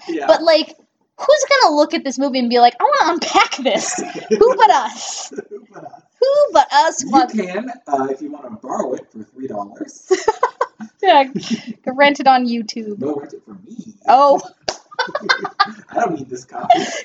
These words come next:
Speaker 2: Yeah, we'll sell it.
Speaker 1: No, rent it.
Speaker 2: Rent
Speaker 1: Then
Speaker 2: it.
Speaker 1: we get more money.
Speaker 2: Yeah, sure, if anyone's
Speaker 1: I only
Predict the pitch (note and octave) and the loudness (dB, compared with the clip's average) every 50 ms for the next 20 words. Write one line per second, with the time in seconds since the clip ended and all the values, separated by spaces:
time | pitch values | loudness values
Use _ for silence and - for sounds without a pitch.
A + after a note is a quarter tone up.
0 | - - A#4+ F4 C#4+ C4+ C4+ D4 D4+ - G4+ F#4 F#4 E4 B3+ G#3+ - - _ - | 0 2 4 4 4 4 2 -2 0 4 6 6 8 6 4 0 -4 -6 _ -20
1 | - - _ _ _ _ _ _ _ _ _ A3+ - - - - - A3+ - _ | -20 -20 _ _ _ _ _ _ _ _ _ _ -20 -20 -20 -20 -20 -20 -20 _
2 | _ _ _ _ - - _ _ _ _ B3 - A3 B3 D4 D#4+ G#3+ A#3 - A#3 | _ _ _ _ -20 -20 _ _ _ _ -20 -18 -14 -12 -12 -10 -10 -12 -16 -16
3 | G3 _ _ - G#3 A#3 C#4 C#4 B3 A3 - _ _ _ _ _ B3 A#3 A#3+ D#4 | -18 _ _ -20 -18 -18 -18 -18 -18 -20 -20 _ _ _ _ _ -20 -12 -4 0
4 | E4 D4 A#3+ - - - E4+ F#4 D#4 A#3 A#3 - C4 C#4 C#4+ C#4 C#4 - G3+ | 2 4 4 2 0 -6 -6 -4 -4 -4 -4 -8 -10 -8 -8 -8 -6 -6 -8